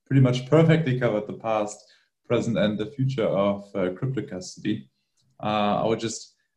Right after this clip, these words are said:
uh, end the podcast here and thank you a thousand times, uh, both in the name of myself, Twenty-one E six, and naturally all of the, all of the listeners, uh, that you took the time and, uh, give us these industry insights, Ekaterina.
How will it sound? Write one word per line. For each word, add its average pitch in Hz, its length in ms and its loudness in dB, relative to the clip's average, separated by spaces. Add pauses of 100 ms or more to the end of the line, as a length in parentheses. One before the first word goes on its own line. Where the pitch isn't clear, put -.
(100)
uh, 104 180 0
end 135 180 4
the 135 60 2
podcast 131 540 0
here 113 400 2
and 104 500 -2
thank 131 220 0
you 120 100 2
a 107 40 -2
thousand 113 320 -2
times, 123 600 0
uh, 107 420 -4
both 113 320 -6
in 104 120 -6
the 101 80 -6
name 101 260 0
of 98 160 -12
myself, 117 580 -2
Twenty-one 110 340 -6
E 80 80 -4
six, - 380 -6 (300)
and 110 80 -6
naturally 113 380 0
all 107 180 0
of - 140 -6
the, 92 100 -12 (180)
all 107 200 -4
of 104 140 -8
the 104 80 -4
listeners, 107 500 -2 (480)
uh, 101 160 6
that 107 180 2
you 107 60 -2
took 131 220 0
the 120 80 -4
time 120 440 2
and, 98 540 -2
uh, 92 160 -6
give 98 200 -10
us 101 160 -10
these 98 280 -6
industry 113 420 -8
insights, 92 440 -6
Ekaterina. 92 720 -6